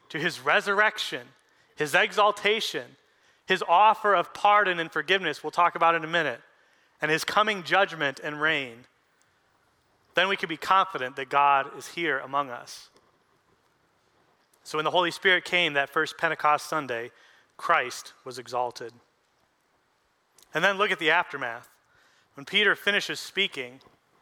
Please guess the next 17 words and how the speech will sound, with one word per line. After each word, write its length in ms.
the 80
final 300
way 160
we 120
know 240
that 180
God 300
is 100
among 260
us 200
is 80
there's 260
real 300
change 640
that 100
takes 240
place. 540